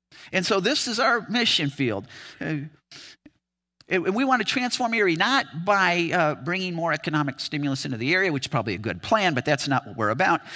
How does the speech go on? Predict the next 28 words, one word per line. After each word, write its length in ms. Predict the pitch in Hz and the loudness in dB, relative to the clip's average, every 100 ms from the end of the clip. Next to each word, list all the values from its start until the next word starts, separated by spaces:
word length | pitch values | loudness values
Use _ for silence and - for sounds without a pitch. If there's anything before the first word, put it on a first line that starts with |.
| - | -10
We 200 | 160 190 | -4 -2
want 240 | 185 185 170 | 2 0 0
to 80 | 147 | -2
transform 500 | 190 185 - 175 156 | -2 -4 -2 -4 0
Erie 260 | 180 175 | 0 2
not 320 | 160 185 190 143 | 2 2 0 2
by, 300 | 160 151 151 - - - | 4 4 0 -6 -6 0
um, 320 | 147 139 143 - - - 135 | 2 2 -4 -12 -20 -12 -8
um, 220 | 127 123 - _ - 127 - - _ - - _ - | -6 -8 -14 _ -18 -16 -16 -20 _ -20 -20 _ -16
s-, 260 | - - | -10 -8
more 200 | 156 202 | -2 0
social 460 | 185 233 233 - 160 | 2 2 2 2 2
agencies, 480 | 156 139 139 - - 131 170 | 2 2 -2 -6 -10 -14 -6
probably 480 | 220 185 156 139 110 | -2 0 0 0 0
a 60 | |
good 240 | 117 113 - | -2 -6 -4
plan. 240 | 214 175 | -2 -2
That's, 160 | 143 - | -2 -4
that's 320 | 135 - 127 | -6 -6 -2
not 160 | 131 | -4
what 100 | 117 | -2
we're 160 | 117 107 | -2 -2
about. 320 | 104 117 117 - - - - | 0 0 0 -4 -20 -20 -10
We 100 | 156 | -6
want 140 | 190 208 | -2 -2
to 80 | |
transform 640 | - - 208 202 - 180 - | -2 -4 -2 -4 -4 -6 -2
Erie 440 | 147 131 120 127 | 0 0 0 -2